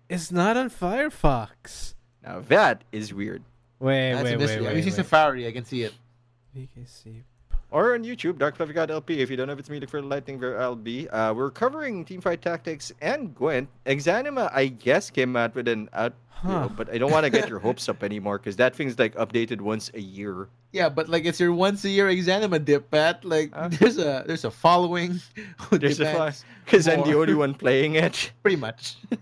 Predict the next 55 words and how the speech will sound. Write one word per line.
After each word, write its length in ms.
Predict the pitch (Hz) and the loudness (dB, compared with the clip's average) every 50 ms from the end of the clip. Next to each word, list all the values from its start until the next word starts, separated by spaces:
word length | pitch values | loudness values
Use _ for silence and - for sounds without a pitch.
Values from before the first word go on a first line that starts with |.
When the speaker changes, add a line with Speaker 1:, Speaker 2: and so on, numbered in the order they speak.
| - - - | -8 -6 -2
Speaker 2:
Hey, 180 | 240 220 175 | 0 2 2
Speaker 1:
You 140 | 185 190 190 | 2 0 2
Speaker 2:
it's 220 | 196 220 220 220 220 | 2 2 2 2 0
Speaker 1:
learn 80 | 165 | 0
Speaker 2:
a 60 | 147 | -2
captive 500 | 123 - 196 202 190 196 - 190 160 135 | 2 4 4 4 4 4 0 -2 -2 0
market. 340 | 139 139 135 131 - 101 - - _ _ | -2 -2 -2 -4 -6 -12 -16 -18 _ _
Speaker 1:
You 140 | - 202 220 | -8 -6 -6
learn 240 | 220 220 226 226 220 | -4 -4 -4 -4 -4
new 160 | 214 220 220 | -6 -8 -8
things 240 | 190 226 214 202 - | -6 -4 -4 -4 -4
every 220 | 214 196 190 196 | -4 -4 -2 0
day. 180 | 190 208 202 160 | 0 0 0 0
So 380 | 135 - 175 165 160 160 160 - _ _ | 0 0 0 0 0 0 -6 -10 _ _
apparently, 520 | - 151 - 196 196 214 220 214 190 180 | -14 -4 0 0 0 0 0 0 2 0
if 120 | 165 - - | 0 0 -2
you 120 | 165 147 | -2 0
wanna 300 | 156 165 165 165 170 156 143 139 143 _ _ - | 0 2 2 2 0 -2 -4 -10 -20 _ _ -4
go 420 | 151 160 160 160 165 165 160 160 | 0 2 4 4 4 2 2 2
to 60 | 151 151 | 2 2
our 200 | 147 147 143 143 | 2 2 2 2
website 600 | 143 131 135 147 151 139 - - 160 143 143 139 - | 0 0 0 0 0 0 0 0 0 0 0 -2 -6
on 160 | 139 135 127 | -8 -8 -8
Firefox, 920 | 120 - - - - 147 143 147 156 151 - - 127 117 117 113 - - - | -8 -10 -10 -6 -2 -2 0 0 -2 -4 -4 -4 -6 -6 -6 -6 -8 -8 -6
you 40 | 139 | -4
have 140 | 135 139 135 | -2 -2 -4
to 80 | - - | -6 -6
type 300 | _ - 135 135 127 - - - _ _ _ _ - | _ 0 0 0 -2 -6 -10 -20 _ _ _ _ -2
w 340 | 135 143 143 139 143 143 143 | 0 2 2 2 2 0 0
w 260 | 131 139 131 131 135 | 0 -2 -2 -2 -2
w 380 | 127 123 135 117 117 127 127 120 | -2 -2 -2 -2 -2 -4 -6 -6
dot 380 | 110 107 120 117 113 - _ | -4 -4 -4 -4 -4 -4 _
b 120 | - 120 107 | -8 -8 -6
k 180 | - 117 110 | -4 -4 -4
c 180 | 101 - 113 107 | -4 -6 -8 -10
podcast 500 | - - 107 101 104 - - 107 101 - | -6 -6 -6 -6 -6 -8 -12 -12 -12 -12
dot 180 | - 107 104 _ | -14 -16 -16 _
com. 180 | - 101 95 - - - _ _ _ _ _ - | -20 -20 -20 -20 -20 -20 _ _ _ _ _ 0
Speaker 3:
That's 180 | 151 170 190 | 0 2 2
what 120 | 233 226 220 - | 2 0 0 2
I 140 | 175 180 175 | 2 2 2
told. 340 | - - 208 220 220 220 - | 4 4 6 6 6 4 2
I, 100 | 196 185 - - - | -2 -4 -4 -4 -4
I 60 | 190 | -4
said 240 | 175 - - 196 180 | -2 0 0 0 2
that 160 | 180 165 151 117 - - 139 139 - - - | 0 0 -2 -4 -12 -16 -18 -18 -18 -10 -8
a, 40 | 139 135 139 | -8 -8 -6
a 40 | 139 | -8
few 160 | 139 - 160 | -8 -8 -6
times, 480 | 147 - 151 147 147 147 147 - - - - | -4 -2 -2 -2 -2 -4 -10 -14 -18 -16 -12
like, 160 | 147 143 - | -12 -10 -8
a 40 | 143 | -8
few 140 | - 156 151 | -8 -6 -6
months 200 | 151 151 151 156 | -4 -4 -4 -6
ago. 320 | 165 160 170 175 180 202 | -6 -6 -4 -6 -6 -8